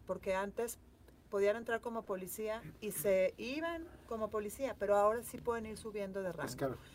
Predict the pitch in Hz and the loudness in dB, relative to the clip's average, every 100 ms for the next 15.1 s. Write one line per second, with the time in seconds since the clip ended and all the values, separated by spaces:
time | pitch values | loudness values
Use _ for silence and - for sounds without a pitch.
0 | - - 175 190 185 214 208 - - - | -14 -8 -4 0 0 0 -4 -6 -8 -4
1 | 196 277 - 220 208 208 202 196 202 185 | -2 -2 -2 -2 -2 -2 -2 -4 -4 -4
2 | 185 185 160 170 175 175 170 175 170 165 | -6 -6 -6 -6 -6 -8 -10 -6 -4 -2
3 | 185 170 175 160 220 247 247 208 180 - | -2 -4 -8 -4 -4 -6 -8 -6 -6 -6
4 | 175 170 170 - - - 165 175 170 180 | -8 -8 -10 -16 -14 -8 -6 -4 -4 -4
5 | 175 165 160 165 165 - 156 151 - 160 | -4 -6 -6 -6 -8 -8 -8 -8 -6 -4
6 | 180 - - - 190 - 190 208 233 254 | -4 -8 -18 -12 -8 -4 -4 -4 -4 -4
7 | 262 220 190 180 190 202 180 170 185 180 | -6 -6 -4 -4 -2 -4 -4 -6 -6 -6
8 | 180 180 180 175 - 190 185 - - 185 | -6 -4 -4 -4 -2 -4 -4 -14 -6 -4
9 | 180 214 208 208 - - - - - 190 | -2 0 2 2 0 -8 -6 -6 -2 -2
10 | 185 214 202 185 175 175 170 196 180 170 | -2 -6 -4 -4 -4 -6 -4 -4 -4 -6
11 | 165 180 180 156 156 160 180 180 160 160 | -6 -6 -8 -6 -6 -6 -8 -8 -8 -8
12 | 175 165 156 151 151 175 175 160 165 160 | -8 -6 -4 -6 -6 -10 -10 -8 -8 -6
13 | 165 180 - 170 165 196 254 254 185 165 | -6 -8 -8 -8 -4 -4 -4 -8 -8 -10
14 | 156 147 160 160 165 147 - 151 151 160 | -10 -10 -8 -10 -10 -12 -10 -10 -8 -8
15 | 156 | -8